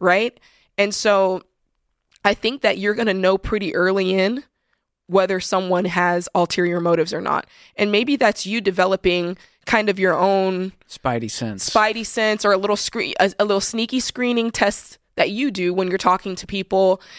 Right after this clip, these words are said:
Speaker 1: and, or there's a little checklist of red flags that you look for when they're talking to you.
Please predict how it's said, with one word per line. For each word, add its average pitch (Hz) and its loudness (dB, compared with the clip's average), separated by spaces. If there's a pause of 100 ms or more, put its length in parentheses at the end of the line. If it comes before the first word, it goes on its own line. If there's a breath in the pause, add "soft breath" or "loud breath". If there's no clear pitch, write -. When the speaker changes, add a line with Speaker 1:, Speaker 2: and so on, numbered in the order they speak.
(260 loud breath)
Speaker 1:
and, 208 0
or 214 2
there's 208 0
a 202 0
little 202 0
checklist - -4
of 180 -4
red 185 0
flags 202 -2
that - -4
you 240 -4
look 208 -2
for 180 -2
when 180 0
they're 185 0
talking 180 -2
to - -8
you. 208 -2